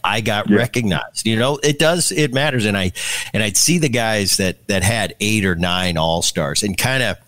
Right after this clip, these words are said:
Speaker 2: Right.
Speaker 1: treat it, treat it like it was no big deal. And I'm like, "I don't care how many times you come here. This is a big deal. This is special." 'Cause I was a
Speaker 2: It's
Speaker 1: kid in a
Speaker 2: huge.
Speaker 1: candy shop every time. I remember my first one, I just sat there.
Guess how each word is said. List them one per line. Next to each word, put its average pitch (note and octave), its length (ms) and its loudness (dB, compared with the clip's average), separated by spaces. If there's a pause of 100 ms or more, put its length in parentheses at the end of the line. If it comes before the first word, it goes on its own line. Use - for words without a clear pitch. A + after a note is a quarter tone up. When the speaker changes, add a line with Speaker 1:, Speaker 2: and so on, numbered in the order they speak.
(340)
Speaker 2:
Right. E2+ 160 0
Speaker 1:
treat C#3+ 320 2
it, A2+ 160 -2 (260)
treat D3+ 280 2
it B2 160 -2
like A#2 220 0
it A#2+ 40 0
was G2 240 0
no G#2+ 240 2
big F2+ 340 0
deal. A#2 320 0
And F#2+ 80 0
I'm F#2 120 0
like, F2+ 260 0 (100)
"I C3 80 0
don't F3+ 200 0
care B2+ 240 2
how A2+ 180 0
many D3 300 0
times B2+ 720 0
you A#2 160 2
come C#3+ 320 0
here. G#2 340 2 (280)
This F3+ 260 2
is F3 160 2
a E3+ 120 4
big D3+ 300 0
deal. E3 300 2
This A#2 200 2
is C3+ 100 2
special." C3+ 720 0 (500)
'Cause A2 180 2 (160)
I C3+ 140 2
was C#4 160 2
a - 40 2
Speaker 2:
It's G#2+ 120 -2
Speaker 1:
kid D3 140 2
in D3+ 40 2
a D3+ 40 2
Speaker 2:
huge. C#3 100 2
Speaker 1:
candy D3+ 240 4
shop E3+ 320 2 (100)
every C#3+ 300 2
time. F3+ 320 2
I G#2 60 2
remember D3 420 2
my C3 120 4
first D#3 380 2
one, F#3+ 140 0
I C#3+ 60 2
just G#2 220 2
sat D#3 280 0
there. F2 260 0